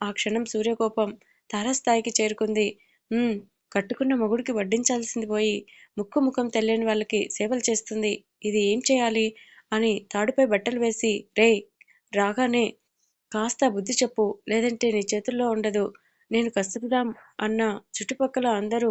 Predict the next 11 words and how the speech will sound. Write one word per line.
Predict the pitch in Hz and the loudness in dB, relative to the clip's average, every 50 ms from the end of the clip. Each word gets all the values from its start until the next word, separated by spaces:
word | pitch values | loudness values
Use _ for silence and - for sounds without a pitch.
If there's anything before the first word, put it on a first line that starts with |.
| - - - | -2 -4 -6
నీ | - 214 | -6 -6
పెళ్ళాన్ని | 214 - 190 190 202 220 254 262 254 233 | -2 -2 -2 -2 -2 -2 0 0 0 2
వే-, | 220 220 214 214 _ _ _ _ _ _ _ _ _ - | 2 2 0 0 _ _ _ _ _ _ _ _ _ -4
వేపుకొని | 202 220 226 - - 277 269 254 | -2 -2 -2 0 0 0 0 2
తింటా, | 254 240 220 214 - 226 220 208 - - _ _ _ _ _ _ _ _ _ _ _ - | 0 -2 -2 0 0 0 0 0 -2 -6 _ _ _ _ _ _ _ _ _ _ _ -8
ఆ, | - 208 | -6 -4
అని | 208 208 214 214 | -4 -2 0 0
అనుకుంటారు. | 214 214 214 - 220 214 214 214 214 214 214 220 208 196 - - _ _ _ _ _ - | 0 0 0 0 0 -2 0 2 0 2 2 0 0 -2 -4 -10 _ _ _ _ _ -4
ఆ | 220 214 | -4 -2
మాటలు | 208 202 202 202 - 254 247 247 | 0 -2 -2 -2 -2 -2 0 0
ఎందుకు | 240 220 214 233 226 - 233 | 0 0 0 -2 0 0 0